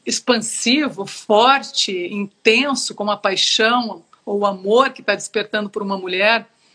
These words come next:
que tá sendo despertado por uma mulher, numa mesa de, de bar, digamos assim, com os amigos, e, e não se sentir à vontade pra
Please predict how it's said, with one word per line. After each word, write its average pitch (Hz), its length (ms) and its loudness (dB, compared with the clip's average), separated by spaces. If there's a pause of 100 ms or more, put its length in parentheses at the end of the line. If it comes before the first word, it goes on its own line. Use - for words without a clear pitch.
(200)
que - 60 -20
tá 202 100 -4
sendo 220 240 -2
despertado 214 540 0
por 208 100 -6
uma 202 100 -2
mulher, 202 440 0 (360)
numa 208 280 -2
mesa 220 500 2
de, 185 460 -6
de 165 180 -10
bar, 208 440 4
digamos 185 460 -8
assim, 226 460 -4 (920)
com 208 140 -6
os 208 160 -4
amigos, 226 760 -4
e, 254 380 0 (540)
e 254 80 -2
não 262 220 -2
se 285 180 -4
sentir 254 760 0
à 254 60 6
vontade 226 880 0
pra 220 440 2